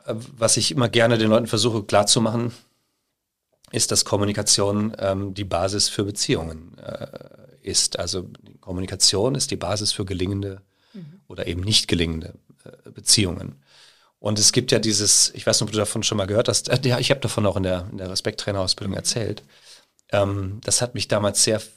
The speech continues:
Speaker 1: fasziniert und eine wunderbare Kollegin, die Ul-, Ulrike Scheumann, hat da jetzt auch nochmal ein wunderbares Buch drüber geschrieben, ähm,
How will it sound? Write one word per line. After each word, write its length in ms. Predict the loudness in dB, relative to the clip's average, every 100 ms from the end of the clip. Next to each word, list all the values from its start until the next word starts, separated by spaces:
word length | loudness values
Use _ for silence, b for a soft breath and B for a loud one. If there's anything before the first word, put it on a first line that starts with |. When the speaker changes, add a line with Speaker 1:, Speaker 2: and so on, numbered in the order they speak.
| _
Speaker 1:
fasziniert 600 | -2 0 2 2 2 2
und 80 | 2
eine 200 | 0 0
wunderbare 400 | 0 0 0 -4 -12
Kollegin, 680 | -6 -4 -4 -4 -4 -4
die 200 | -4 -6
Ul-, 200 | -8 -14 -20
Ulrike 360 | -20 -16 -6 -4
Scheumann, 320 | 0 0 0
hat 120 | -2
da 80 | -4
jetzt 200 | -2 -4
auch 60 |
nochmal 220 | -2 -2 -2
ein 100 | 2
wunderbares 340 | 4 4 4
Buch 160 | 2 0
drüber 220 | -2 -2
geschrieben, 440 | -2 -2 -2 -4 b b b b b b b 2
ähm, 500 | 4 4 2 0